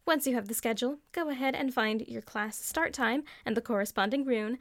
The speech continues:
and etch that rune into the back of your hand, forearm, knee, or any body part that is large enough.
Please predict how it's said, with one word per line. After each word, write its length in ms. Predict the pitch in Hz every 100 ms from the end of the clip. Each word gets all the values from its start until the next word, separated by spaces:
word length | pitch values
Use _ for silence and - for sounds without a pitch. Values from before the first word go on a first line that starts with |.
| - -
and 100 | 240 -
etch 240 | 320 -
that 220 | 311 226
rune 220 | 247 254
into 260 | 262 233 214
the 80 | 208
back 300 | 247 269 262
of 100 | 214
your 220 | 226 247
hand, 420 | 254 208 208 226 -
forearm, 540 | - 339 330 320 320 330 _
knee, 340 | 233 247 220 254
or 260 | 294 294 294
any 180 | - 330
body 260 | 208 190 196
part 320 | 214 185 -
that 180 | 190 190
is 160 | 196
large 260 | 208 202 208
enough. 380 | 185 226 -